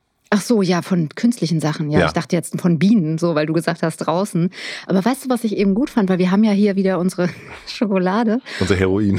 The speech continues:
Speaker 1: Genau, und wir haben eben hier, äh, so ein bisschen geknuspert. Und das zum Beispiel fand ich jetzt irgendwie nicht unangenehm.
Speaker 2: Ja.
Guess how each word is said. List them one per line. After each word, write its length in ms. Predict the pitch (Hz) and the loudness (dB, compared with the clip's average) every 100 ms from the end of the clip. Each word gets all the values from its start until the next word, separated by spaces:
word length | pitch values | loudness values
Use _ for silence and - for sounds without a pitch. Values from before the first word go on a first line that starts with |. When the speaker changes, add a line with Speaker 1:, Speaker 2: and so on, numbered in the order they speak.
| - | 2
Speaker 1:
Genau, 320 | 220 196 202 | 2 2 2
und 80 | 226 | 0
wir 100 | 202 | 2
haben 100 | 196 | 2
eben 240 | 214 208 214 | 2 2 4
hier, 380 | 214 202 185 - | 2 2 0 0
äh, 140 | 190 | -2
so 80 | 190 | 0
ein 60 | 190 | 0
bisschen 200 | - 214 | 2 0
geknuspert. 560 | 185 - 262 - 202 | 0 0 0 0 -2
Und 220 | 185 180 262 | 0 -2 -2
das 280 | 311 - | -4 -6
zum 120 | - 311 | -4 -2
Beispiel 300 | 302 - 285 | -2 -4 -2
fand 240 | 294 277 | 0 0
ich 120 | 277 | 0
jetzt 180 | 285 262 | -2 -2
irgendwie 400 | - 254 254 269 | -2 0 0 2
nicht 220 | 254 302 - | 2 2 2
unangenehm. 640 | 185 156 165 160 151 143 | 2 2 0 0 0 2
Speaker 2:
Ja. 260 | 101 85 | 2 2